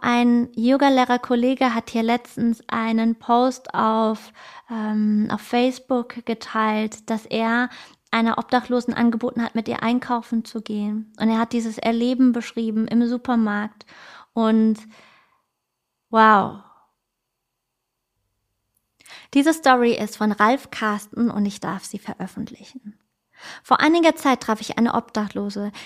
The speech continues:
die in einem Selbstgespräch über ihre sogenannte Rentenlücke sinnierte.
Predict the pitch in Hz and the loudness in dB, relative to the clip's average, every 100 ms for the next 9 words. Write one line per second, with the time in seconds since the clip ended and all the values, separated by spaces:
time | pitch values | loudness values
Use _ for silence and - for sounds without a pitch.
0 | - 247 240 220 220 220 247 - 269 - | 0 2 4 4 2 4 2 0 -4 0
1 | 262 - 226 220 220 214 247 277 247 240 | -2 -2 -2 0 0 0 4 6 6 2
2 | 226 240 - 214 208 220 220 233 233 220 | 0 -2 0 -2 -4 -4 0 2 2 0
3 | - 196 214 | -6 -10 -10